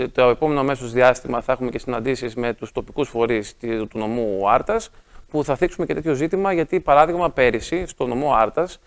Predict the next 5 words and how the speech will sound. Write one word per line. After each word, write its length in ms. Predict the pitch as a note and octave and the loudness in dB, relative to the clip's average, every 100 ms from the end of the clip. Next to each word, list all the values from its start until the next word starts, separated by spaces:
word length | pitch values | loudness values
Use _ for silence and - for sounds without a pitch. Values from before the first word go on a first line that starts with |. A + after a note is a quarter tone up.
| _ - | _ -14
είχαμε 320 | - D3 E3+ D#3+ | -8 -4 -2 0
παραιτήσεις 560 | C#3+ C3+ E3 D#3 C3+ | 2 2 0 -4 -6
εκπαιδευτικών, 640 | A#2+ A#2 - G2+ G#2+ A#2+ - | -4 -4 -4 -4 -2 -2 -6
δύο 300 | - A#2+ C#3 | -4 0 2
μάλιστα, 580 | A2+ G#2 G#2 - F#3 | 2 0 -2 -2 -4